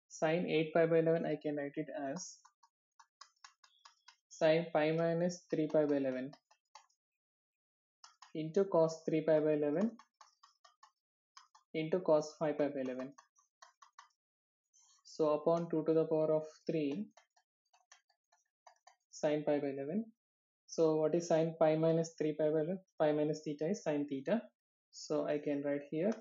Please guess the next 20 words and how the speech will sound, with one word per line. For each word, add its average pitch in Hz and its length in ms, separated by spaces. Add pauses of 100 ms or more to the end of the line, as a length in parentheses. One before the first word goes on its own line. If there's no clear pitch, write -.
(180)
this 147 240
is 202 300 (1200)
sin 165 540 (1300)
three 156 180
pi 156 180
by 156 120
eleven 151 460
into 151 320 (1500)
cos 156 320
three 147 140
pi 143 160
by 139 120
eleven 139 320 (840)
and 160 160
into 156 260
cos 160 320
five 143 220
pi 135 120
by 127 100
eleven. 131 300